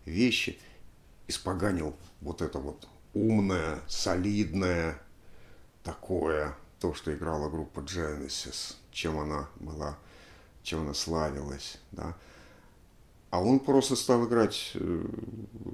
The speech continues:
рок-музыку, поп-музыку, рок, как, как угодно можете называть.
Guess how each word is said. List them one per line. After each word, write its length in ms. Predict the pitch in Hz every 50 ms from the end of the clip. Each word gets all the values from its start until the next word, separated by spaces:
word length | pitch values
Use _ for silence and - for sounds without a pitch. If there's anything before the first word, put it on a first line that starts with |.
| - - - - - -
рок-музыку, 640 | 101 95 - - 117 117 92 92 85 - - - - - - - - -
поп-музыку, 720 | - 101 - - 110 113 101 92 85 - - - 58 - - - - - - - - - - - - - - - - -
рок, 420 | - 98 95 90 - - - - - - 82 -
как, 220 | 113 104 - -
как 240 | - - 98 - -
угодно 240 | 95 95 85 82 80
можете 260 | 80 78 - - 82
называть. 320 | 80 78 82 76 67 71